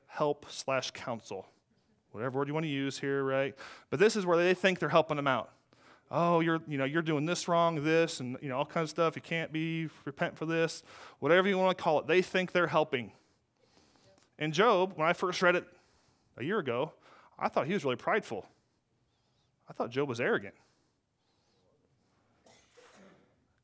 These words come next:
I thought Job had the problem. 'Cause he's like, "No, my God, I'm justified. Why is he doing this?" You know,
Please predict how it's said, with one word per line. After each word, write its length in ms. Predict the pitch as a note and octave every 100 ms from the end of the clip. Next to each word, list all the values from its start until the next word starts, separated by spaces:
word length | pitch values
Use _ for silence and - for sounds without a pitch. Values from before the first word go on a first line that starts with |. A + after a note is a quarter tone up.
| -
I 100 | E3
thought 380 | A#3+ D3 B2 B2
Job 580 | A#2+ E3+ C#4 D#4 C3+ F#2+ - _ _ _ _ _
had 220 | - D3+ B2
the 60 |
problem. 420 | C3 B2 F#2 F2+ - _ _ _ _ _ _ _ _ _ _ _ -
'Cause 100 | C3+
he's 120 | D#3+
like, 160 | D3+
"No, 260 | D#3 G3 E3+
my 220 | D#3+ F3+
God, 200 | F3 E3+
I'm 140 | F3 C#3+
justified. 600 | F3 - E3 C#3+ C#3+ C3+
Why 140 | D#3+
is 40 | F3
he 80 |
doing 120 | E3+ D#3+
this?" 60 |
You 60 | D#3
know, 200 | D#3